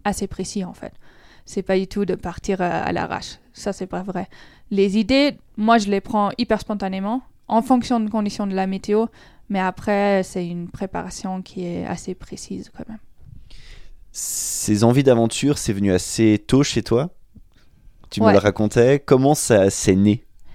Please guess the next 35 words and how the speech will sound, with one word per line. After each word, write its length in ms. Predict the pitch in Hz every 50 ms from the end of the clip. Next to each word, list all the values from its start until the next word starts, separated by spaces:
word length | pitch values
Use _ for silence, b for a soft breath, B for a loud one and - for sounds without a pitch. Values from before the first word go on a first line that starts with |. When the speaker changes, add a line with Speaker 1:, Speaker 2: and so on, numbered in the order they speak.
| b b b b b b b b b
Speaker 1:
Mais 80 | 247 247
en 80 | 247
fait, 120 | 247 302 -
moi, 120 | 254 269
j'ai 120 | 254 220
cr-, 160 | 196 - 226 - - -
commencé 320 | - 233 226 233 - 262
à 80 | 240 214
grimper 340 | - - 226 220 220 262
quand 160 | 254 - 233 220
j'avais 200 | 196 190 190 190
dix 240 | 180 220 233 220
ans, 120 | 233 262 269 - -
avec 180 | 208 202 -
un 400 | 208 196 202 196 196 202 202 196 202
groupe, 320 | 208 - - 233 233 226 - - - - - - 233
un 140 | - 208 202
groupe 220 | 208 - - 220 202
du 120 | 190 202
club 240 | - - - 226 214 -
alpin 220 | 208 208 - 226 208
allemand 260 | 202 202 208 233 247
à 80 | 247 214
l'époque. 380 | 196 196 - 226 254 302 - - B B B B B B B
Et 140 | - 208 196
puis, 400 | 190 - - - - 208 208 208
euh, 340 | 202 196 196 196 196 196 202 - B B B B B B B
en 80 | 202 220
fait, 180 | - 277 262
on 60 | 226 202
partait 560 | - 208 - - 214 208 208 208 208 208 - -
un 120 | - 240 247
week-end 320 | 247 247 240 - 254 240 226
par 200 | 233 214 214 214
mois 340 | 214 220 233 247 262 262